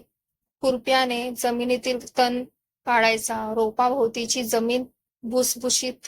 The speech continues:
करायची, यालाच भा-, भांगलन म्हणतात. यामुळे रोपे वाढीला लागतात, त्यांना कारण लागतात.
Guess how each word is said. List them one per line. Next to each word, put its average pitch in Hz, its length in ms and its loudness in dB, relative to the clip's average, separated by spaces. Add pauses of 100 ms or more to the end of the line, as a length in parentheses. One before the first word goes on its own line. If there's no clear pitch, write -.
करायची, 226 560 0
यालाच 220 460 0
भा-, 220 400 -4 (360)
भांगलन 240 640 2 (340)
म्हणतात. 240 440 2 (380)
यामुळे 240 540 2
रोपे 233 500 2 (440)
वाढीला 240 560 2
लागतात, 240 440 0 (120)
त्यांना 233 440 0 (320)
कारण 233 340 0 (180)
लागतात. 226 480 0